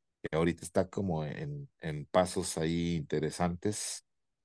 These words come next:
pero es un buen instrumento si sabes montarlo, ¿no? Ahorita está en niveles más o menos aceptables,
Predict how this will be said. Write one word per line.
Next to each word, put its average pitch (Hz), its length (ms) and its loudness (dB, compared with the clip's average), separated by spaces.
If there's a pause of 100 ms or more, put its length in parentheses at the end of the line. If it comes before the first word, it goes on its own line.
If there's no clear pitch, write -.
(280)
pero 127 540 12
es 101 240 6
un 107 360 0
buen 107 640 4
instrumento 98 880 2
si 82 560 0
sabes 95 360 6
montarlo, 82 720 0
¿no? 101 220 -6 (1040)
Ahorita 85 320 -2
está 98 180 -2
en 98 120 2
niveles 92 500 4
más 92 220 0
o 95 80 2
menos 87 400 2
aceptables, 120 720 -4